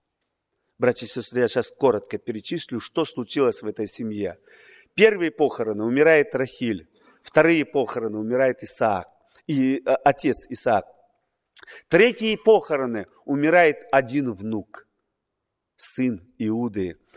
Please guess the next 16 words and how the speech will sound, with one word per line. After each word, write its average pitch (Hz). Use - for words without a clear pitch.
Четвёртые 226
похороны — 127
умер-, 147
Ир 202
умирает, 131
Ам-, 170
Ам-, 185
Анон 185
ум-, 156
умирает. 160
Ещё 233
один 165
внук 170
умирает 165
у 151
Иакова. 110